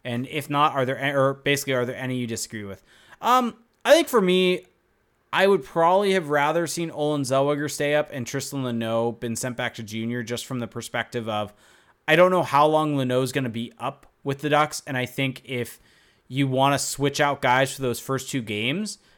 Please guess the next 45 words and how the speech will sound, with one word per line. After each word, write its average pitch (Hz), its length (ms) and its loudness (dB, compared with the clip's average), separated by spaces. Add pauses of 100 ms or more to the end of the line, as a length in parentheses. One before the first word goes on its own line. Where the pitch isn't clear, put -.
having 147 340 2
mi-, 139 160 -2
I 147 140 4
like, 139 400 2
really, 143 260 2
really 143 240 2
like 113 280 -2
the 139 80 -2
idea 123 500 0
that 120 160 -2
I 113 140 -2
had, 110 240 -4
uh, 98 280 -6 (520)
come 139 200 0
up 131 120 0
with. 139 140 0
I 123 80 -2
fantasy 127 460 -2
booked 127 260 -4
it 139 140 -2
basically 135 360 -2
from 131 160 -10
a 113 80 -6
<laughs> - 0 -
wrestling 127 400 -2
term 151 380 0 (340)
and 123 160 -4
sold 135 260 0
myself 143 420 4
on 147 180 4
it 156 220 0
of 123 360 2 (440)
Minchukov 143 580 2
playing 139 360 2
Saturday 123 500 2
and 120 100 -2
Zellweger 117 400 0
playing 123 200 -4
Sunday, 117 320 -2
or 110 100 -2
flip 123 260 -6
that 113 200 -2
back 113 220 -2
and 117 140 -8
forth 117 400 -6